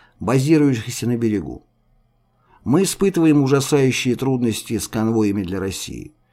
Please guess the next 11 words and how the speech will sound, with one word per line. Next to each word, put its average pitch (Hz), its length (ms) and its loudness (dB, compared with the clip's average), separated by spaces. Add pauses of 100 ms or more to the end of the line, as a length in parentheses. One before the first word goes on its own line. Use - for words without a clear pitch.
(380)
Тем 127 200 2
более 127 220 4
необходимо 127 640 0
попытаться 113 640 -4
расчистить 110 640 -4
путь 127 360 -4
и 104 160 0
поддерживать 123 680 -2
контакт 98 440 -8
с - 80 -16
Россией. - 600 -10